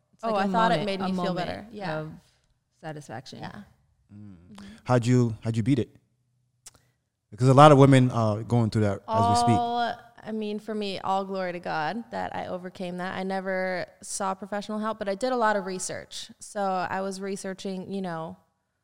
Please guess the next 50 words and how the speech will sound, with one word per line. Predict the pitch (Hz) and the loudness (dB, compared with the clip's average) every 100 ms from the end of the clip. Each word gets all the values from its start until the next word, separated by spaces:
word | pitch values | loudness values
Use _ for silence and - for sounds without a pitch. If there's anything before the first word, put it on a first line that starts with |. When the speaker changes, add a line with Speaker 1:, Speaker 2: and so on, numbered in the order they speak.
| _ _ - | _ _ -16
Speaker 2:
what | 117 | -12
to | - | -8
do. | 220 294 311 294 247 | -4 0 0 2 2
And, | 214 196 | 0 -2
and | - 196 | -6 -4
a | - | 0
lot | 226 226 | 2 2
of | 220 | 0
people | 226 202 | -6 -6
said, | 196 233 220 190 | -4 -4 -4 -8
you | |
know, | 196 185 | -10 -10
reach | 185 185 | -10 -8
out, | 190 | -8
or | 185 - | -6 -4
a | |
lot | 190 185 | -4 -4
of | 185 175 _ - | -6 -10 _ -14
things | 190 185 | -10 -8
that | 175 | -8
I | |
researched | 160 185 185 185 - | -10 -10 -10 -12 -14
and | 185 | -12
found | 190 208 196 185 | -8 -6 -6 -6
was, | 180 175 180 | -8 -8 -10
like, | 160 - | -10 -10
reach | 254 262 | -10 -8
out | 262 | -8
to | 247 | -8
a | 233 | -12
professional, | 220 226 214 220 208 196 | -8 -8 -8 -6 -6 -8
seek | 196 226 214 | -8 -10 -10
help, | 214 196 185 _ _ _ _ _ _ _ | -8 -8 -10 _ _ _ _ _ _ _
all | - 208 | -4 -2
these | 196 | -2
things. | - 240 220 196 190 | -2 -2 -2 -4 -4
And, | 190 185 180 _ _ _ | -4 -4 -10 _ _ _
um, | 202 196 76 - - - | -6 -6 -6 -10 -12 -8
I | |
did | 208 214 | -4 -2
a | |
lot | 196 190 | 0 -2
of | |
research | 190 190 190 | -4 -8 -10
on | 175 | -10
the | 175 | -10
health | 180 190 185 | -6 -8 -6
side | - 87 | -8 -10
of | 196 | -10
things. | - 202 208 | -14 -16 -18